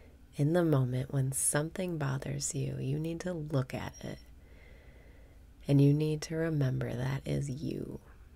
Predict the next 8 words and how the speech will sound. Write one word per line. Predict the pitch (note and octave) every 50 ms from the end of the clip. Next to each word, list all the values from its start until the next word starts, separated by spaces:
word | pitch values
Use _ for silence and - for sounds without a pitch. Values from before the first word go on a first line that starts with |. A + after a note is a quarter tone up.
| - - - - - - - - -
That | C#3+ C3+
is | C3+ C3 C3 C3
you | C3+ C3+ C#3+ D3 D#3+ F3 F#3
you're | G3 G3+ G3+ G3+
criticizing. | G3+ - - F3 D#3+ D#3 D3 C#3+ - C#3+ C3+ B2 A#2+ - - - B2 B2+ - C#3+ D3 - - - - -
That | - D3 C3+ C3
is | - - - - -
you | D#3+ C3 C3 C3+ D#3+ F3+ F#3+ G3 G3 G3 G3 G3+